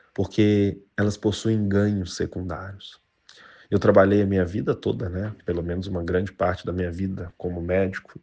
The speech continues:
em pronto-socorro. Ontem mesmo eu estava contando essa história, né, que o pronto-socorro ele fica muito vazio quando a gente tem algum,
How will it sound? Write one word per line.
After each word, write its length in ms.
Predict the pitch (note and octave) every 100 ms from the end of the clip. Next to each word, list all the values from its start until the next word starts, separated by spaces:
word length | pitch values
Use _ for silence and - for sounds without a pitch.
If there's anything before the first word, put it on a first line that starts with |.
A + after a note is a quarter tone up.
| -
em 460 | A2 A#2 C#3 G3 - _
pronto-socorro. 760 | - A2+ A2+ A2+ - G2 G2+ - _ _ _ _ _ - - - - - -
Ontem 300 | C#3+ D3+ A2
mesmo 300 | G#2+ A2 G#2+
eu 40 |
estava 300 | - G2 F#2+
contando 420 | F#2+ F#2 F#2 F#2
essa 160 | F2+ -
história, 460 | - F#2+ F#2+ F2
né, 180 | F#2 F#2+
que 100 | F#2+
o 40 | F2+
pronto-socorro 600 | G#2+ G2 F#2+ F#2 G2+ G#2
ele 140 | G2
fica 300 | G2 G#2 G2
muito 320 | G2+ C3+ B2
vazio 540 | A2+ F#2 E2+ G2 A2 G#2+
quando 220 | G2 G2
a 20 |
gente 240 | F#2+ G2
tem 140 | - G2+
algum, 460 | F#2+ F#2+ G2 F#2